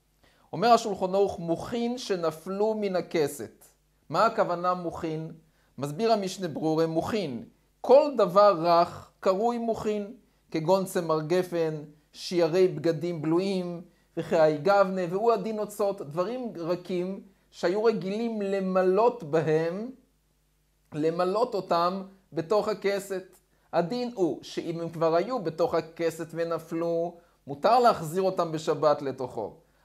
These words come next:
אבל לכתחילה אסור למלות אותם לתוך הכסת בשבת, כי על ידי זה הוא יוצר את הכסת. יש בזה איסור מדאורייתא של תיקון מונה. וזה מה שהשולחן ערוך מסיים ואומר,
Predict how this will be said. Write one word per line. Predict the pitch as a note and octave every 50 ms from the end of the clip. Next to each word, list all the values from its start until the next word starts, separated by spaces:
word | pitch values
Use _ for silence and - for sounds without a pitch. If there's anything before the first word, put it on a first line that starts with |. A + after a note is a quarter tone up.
| _ -
אבל | A#2 A#2+ D#3 D3
לכתחילה | C#3+ C#3+ C#3+ D#3 D3 D3 - - - B3+ C4 B3+ B3+ B3+ A3+ E3+
אסור | E3 - - - - - B3+ C#4 D4 C#4+ C4
למלות | B3 A#3 G#3+ G3+ G3 F#3+ F#3+ F#3 F#3 G#3+ A#3 A3+ A3+
אותם | G#3+ A3 - G#3 G#3 G#3 F#3+
לתוך | E3 D#3 D#3 D#3 - A3 G#3 G3 -
הכסת | E3 D3+ - - E3 F3 D#3+ - E3 C#3
בשבת, | C3 C3 C#3 C3 - C3+ C#3 D3 F3 D3+ A#2 - - - _ _ _ _ _ _ _
כי | - D#3+
על | D#3 C#3+
ידי | D3 D3+ C#3+ C3+ D#3 F#3+ G#3 G#3 G#3+ G#3+ G3 E3+
זה | C3+ C#3 E3 F3+ F3+ F3+ F#3 F#3+ G#3+ C4+ C4 - - _ _ _ _ _
הוא | - D#3+ E3 E3
יוצר | D#3+ D#3+ D#3 D#3 D#3 - - F#3+ F3+ F3+ G3
את | G3 F#3+
הכסת. | G3+ G3+ - - A3+ A#3+ B3 A#3+ - F3 C#3+ B2 A2+ - - _ _ _ _ _ -
יש | C3+ D3 D3+ D3
בזה | D3+ D3+ C3 D3+
איסור | E3+ E3+ - A#3+ C4 C4+ - - B3+ B3 A#3+
מדאורייתא | A3 F3+ D#3+ C#3 D#3+ D#3 D#3 D#3 D3 D3+ F3+ G#3 A#3 A3+ A#3 A#3 G#3+
של | - - D3+ C#3+
תיקון | C#3+ F3 F3 E3+ - D#3 C#3+
מונה. | C#3 C3+ C#3+ C#3+ C3 A2+ F#2+ - - _ _ _ _ _ _ -
וזה | - A#2+ C#3+ F#3+
מה | A3 G#3+
שהשולחן | G#3 F#3+ - F3+ D3+ E3 D#3+
ערוך | F#3 G3+ F#3 F#3
מסיים | E3 D3+ D#3 - D3 C#3+ D#3 F3 F3+ E3+ D3+
ואומר, | C#3+ C3 C3 C#3+ D#3+ F3 G3+ A3+ A#3+